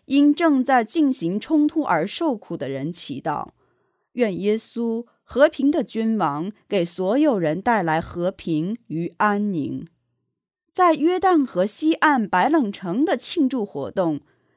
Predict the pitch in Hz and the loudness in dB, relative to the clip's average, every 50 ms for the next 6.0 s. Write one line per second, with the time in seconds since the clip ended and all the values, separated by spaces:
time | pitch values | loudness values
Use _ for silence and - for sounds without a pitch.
0 | _ _ - 262 269 302 285 302 359 359 349 339 320 311 330 320 311 330 302 262 | _ _ 2 4 4 4 4 2 2 2 2 0 0 2 2 4 4 4 4 2
1 | 208 196 190 - 339 349 370 381 370 370 311 269 254 247 285 262 226 175 139 202 | 0 -2 -2 -2 -2 0 0 0 2 2 2 2 2 2 2 2 2 2 -2 -4
2 | - - - 320 339 349 359 392 370 320 233 202 180 170 156 139 - - - 208 | -6 -4 -2 -2 0 2 2 4 4 4 2 0 0 -2 -2 -4 -4 -2 0 2
3 | 226 - - 330 294 226 196 - - 339 349 349 339 302 254 247 - - 320 311 | 4 6 6 6 6 4 2 -2 -4 -4 -2 0 0 0 0 -2 -2 0 0 2
4 | 339 359 359 339 - - 320 262 190 - - - - 269 277 285 294 302 226 160 | 2 2 2 0 -2 -2 -2 -4 -6 -6 -6 -2 0 2 4 4 4 2 0 -2
5 | 131 - 202 180 160 135 131 - 143 131 117 - - - - 143 131 131 156 165 | -2 -2 -2 -2 -2 -4 -6 -10 -10 -10 -10 -10 -10 -8 -8 -8 -8 -10 -12 -16